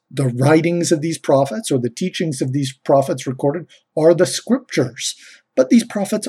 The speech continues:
are men who also need repentance and obedience. Scriptures are meant to be understood in a context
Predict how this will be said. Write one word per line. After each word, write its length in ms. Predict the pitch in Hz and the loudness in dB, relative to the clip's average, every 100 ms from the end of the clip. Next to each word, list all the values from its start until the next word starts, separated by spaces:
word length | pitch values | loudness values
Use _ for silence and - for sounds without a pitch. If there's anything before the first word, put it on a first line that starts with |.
| - | 0
are 160 | 165 180 | 2 4
men 540 | 175 220 339 135 104 - _ _ _ - | 4 4 4 -2 -6 -12 _ _ _ 2
who 300 | 220 - - | 4 2 4
also 480 | 190 196 - 185 156 | 6 6 4 6 6
need 640 | 139 135 135 127 139 175 _ _ - | 4 4 4 2 0 -4 _ _ 0
repentance 960 | 151 165 214 277 147 120 135 - - _ _ _ | 0 2 2 2 0 -4 -6 -10 -14 _ _ _
and 260 | 180 175 - - | 0 2 -2 0
obedience. 1000 | 160 151 202 349 127 107 - - - - _ _ _ _ _ _ - | 0 0 -2 -2 -6 -8 -14 -10 -10 -12 _ _ _ _ _ _ -14
Scriptures 800 | - - - 233 - - 233 - - | -8 -8 0 0 0 0 0 0 2
are 240 | 175 190 190 | 6 6 6
meant 340 | 165 170 - | 0 -2 -2
to 80 | 165 | -2
be 220 | 156 156 | 0 -2
understood 680 | 160 151 147 - - 147 135 | -4 -2 -4 -2 0 0 -2
in 120 | - 147 | -2 -2
a 160 | 131 - | -4 -6
context 1200 | - - 214 226 208 - 156 113 - - - - | -10 0 4 6 6 4 0 -2 -6 -8 -8 -10